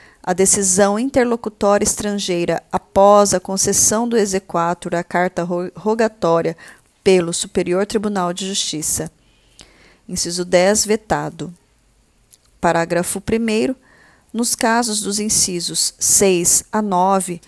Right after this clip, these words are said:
o devedor será citado no juízo cível para o cumprimento da sentença ou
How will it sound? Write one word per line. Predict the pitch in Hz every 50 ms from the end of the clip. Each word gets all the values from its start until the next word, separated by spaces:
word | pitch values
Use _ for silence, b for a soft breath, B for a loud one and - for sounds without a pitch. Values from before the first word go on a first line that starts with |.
| B B B B B
o | - 202
devedor | 185 196 208 214 233 247 220 196 208 220 240
será | 233 - 220 208 208
citado | 208 - - - - - _ 196 190 190 202 196 185 175
no | 175 175
juízo | 175 - 180 180 180 180 - 214
cível | - - - - 220 214 220 214 240 247 285 285 B B B B _ _ _ _
para | - 202 190 185 180 185
o | 180
cumprimento | - - 190 202 202 196 190 175 185 -
da | 180 180 185
sentença | 180 - 233 233 226 - 202 202 220 254 - - 208 185
ou | 180 180 196 240 254 B